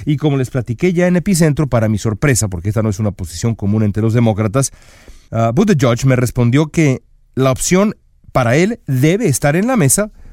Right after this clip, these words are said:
porque los cárteles en México se han dedicado al terror. Cosa seria esto. La petición formal de la familia LeBaron, como ya decíamos, necesita recolectar cien mil firmas en dos meses para obligar a la Casa Blanca a responder. ¿Qué va a pasar? Bueno, dado que Trump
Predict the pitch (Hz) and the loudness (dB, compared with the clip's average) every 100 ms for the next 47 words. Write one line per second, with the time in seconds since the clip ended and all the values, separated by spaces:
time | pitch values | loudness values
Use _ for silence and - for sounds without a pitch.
0 | - 135 - 113 - 135 131 175 151 - | -4 -2 0 -4 -2 -4 -2 -2 -2 -4
1 | _ _ 175 180 120 156 190 147 117 117 | _ _ 0 2 2 -2 -6 -4 -2 -2
2 | 117 92 92 107 117 104 107 78 85 - | -4 -4 -4 -2 -4 -2 -6 -6 -12 -12
3 | - - _ _ _ _ - 110 214 175 | -14 -16 _ _ _ _ -8 -6 -2 -2
4 | 78 71 - _ _ _ - - 117 120 | -4 -8 -16 _ _ _ -10 -2 0 2
5 | 104 85 78 - - _ _ _ _ _ | 0 -4 -8 -16 -18 _ _ _ _ _
6 | _ 139 170 180 147 156 214 226 196 165 | _ 0 2 0 0 2 2 0 0 2
7 | 175 165 131 127 143 165 170 175 156 143 | 2 0 -2 -2 -2 0 0 0 0 -2
8 | 123 120 131 117 131 123 131 - 123 104 | -4 -4 -2 -4 -4 -4 -6 -8 -8 -6
9 | 131 135 127 113 101 92 - 127 - 117 | -6 -6 -6 -6 -6 -4 -2 -2 0 2
10 | 104 123 120 - 110 113 107 92 95 107 | 2 2 0 -2 0 0 -2 -2 0 0
11 | 107 101 117 - 95 87 90 107 113 98 | 0 0 -2 -4 -4 -2 -2 -2 -2 -4
12 | 98 95 95 98 98 107 110 - 120 135 | -6 -6 -4 -4 -4 -4 -4 -2 0 2
13 | 135 87 _ _ - - - - - _ | 0 -4 _ _ -20 -20 -20 -20 -20 _
14 | _ _ - 285 254 180 165 147 165 151 | _ _ -2 -2 0 0 2 2 2 2
15 | 208 262 - 139 - 156 113 | 0 -2 -2 -4 2 2 2